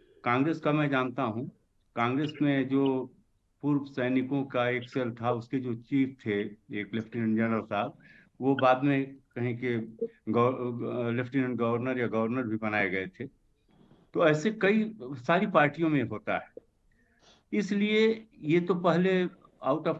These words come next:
question है कि जब एक बार service से लोग retire हो जाते हैं तो क्यों किसी के पास जाते हैं, किसी पार्टी के साथ क्यों जुड़ते हैं, किसी नेता से क्यों मिलते हैं?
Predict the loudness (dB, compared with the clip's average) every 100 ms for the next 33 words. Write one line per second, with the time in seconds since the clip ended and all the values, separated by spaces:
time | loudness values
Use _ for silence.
0 | -2 -4 0 2 2 2 0 -2 -2 -2
1 | -2 0 2 0 0 -4 -2 -2 -2 -2
2 | 0 0 0 2 0 0 0 0 -2 -2
3 | -4 -4 -6 -4 0 0 0 -6 -4 -4
4 | -4 -4 -2 -2 0 -2 -2 -4 -2 -4
5 | -6 -8 -2 0 0 -2 -4 -6 -10 -4
6 | -4 -2 -2 0 -2 -4 -4 -4 -6 -6
7 | -2 -2 0 -4 -4 -4 -2 -2 -4 -8
8 | -8 -12